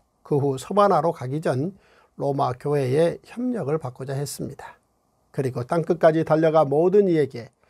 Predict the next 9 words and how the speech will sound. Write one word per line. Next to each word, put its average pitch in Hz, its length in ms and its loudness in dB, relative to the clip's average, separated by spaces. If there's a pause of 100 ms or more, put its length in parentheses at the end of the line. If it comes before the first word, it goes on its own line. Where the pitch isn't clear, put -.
(240)
하나님께로 233 720 2
가는 156 360 -2
길은 170 400 -2
오직 202 440 2
예수로 214 580 2
통한다라는 147 960 -4
것을 214 400 -2
알리는 123 460 -6 (460)
꿈을 208 380 -2